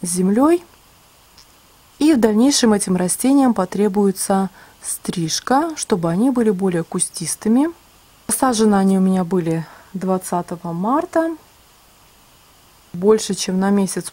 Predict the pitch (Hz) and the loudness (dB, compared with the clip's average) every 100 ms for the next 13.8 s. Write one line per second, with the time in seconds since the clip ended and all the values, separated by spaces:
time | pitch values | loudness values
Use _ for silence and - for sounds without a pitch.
0 | - 202 214 190 170 - - 175 170 - | -8 -2 0 0 -6 -6 -6 -6 -6 -4
1 | 190 190 170 170 - 196 180 165 - - | -6 -4 -8 -8 -6 -4 -4 -4 -8 -6
2 | 165 - - 175 175 170 175 170 - 170 | -6 -6 -10 -8 -8 -8 -8 -8 -6 -6
3 | 170 190 269 403 - - - - - 359 | -6 -4 -4 -6 -12 -20 -20 -16 -8 -6
4 | - 262 226 214 254 311 247 202 185 208 | 2 4 6 4 4 2 2 0 0 0
5 | 214 208 196 190 - - 175 170 - - | 0 0 0 -2 -4 -8 -8 -8 -12 -20
6 | - - - 180 180 226 269 220 - 180 | -20 -16 -4 -2 0 2 2 2 -2 -4
7 | 180 - 202 180 165 175 175 170 190 - | -4 -2 -2 -2 -2 -2 -2 -2 -4 -2
8 | 269 320 370 - - - - 262 247 233 | 0 0 -4 -14 -20 -8 0 2 0 2
9 | 220 196 - 170 160 170 175 175 175 190 | 0 0 -2 -4 -4 -6 -4 -4 -2 0
10 | 262 277 196 - 180 175 - 185 175 170 | 0 0 -2 0 -2 -2 -2 -4 -4 -6
11 | 170 180 185 202 185 175 190 196 175 - | -4 -4 0 0 0 2 2 0 -4 -6
12 | 185 170 175 - 185 175 170 180 269 277 | -8 -4 -4 -2 0 0 0 2 4 4
13 | 247 240 226 220 214 208 202 | 4 4 4 2 2 0 -2